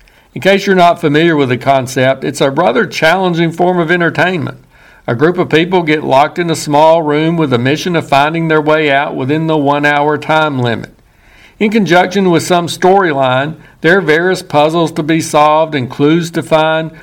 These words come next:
within the confines of those four walls. You often must come up with the right combination to certain locks or discover hidden keys to open others.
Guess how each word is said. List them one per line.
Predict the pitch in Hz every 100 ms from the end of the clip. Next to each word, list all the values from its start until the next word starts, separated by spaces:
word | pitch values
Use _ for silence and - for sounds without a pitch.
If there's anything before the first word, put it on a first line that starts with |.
| -
within | 151 185 202
the | 190
confines | 180 180 165 151 143 147
of | 156 151
those | 147 147
four | - 143 151
walls. | 147 170 143 - - - _ _ _ - -
You | 165
often | 180 196 185
must | 175 170
come | - 170
up | 170 165
with | 139
the | 131
right | 127 147 170 -
combination | 175 170 165 160 160 160 175 156
to | 127
certain | - 165 160
locks | 151 147 160 165 165 - - -
or | -
discover | 127 123 - 160 156 135
hidden | 170 175 160
keys | - 180 170 151
to | -
open | 131 151 160 147
others. | 156 170 - - -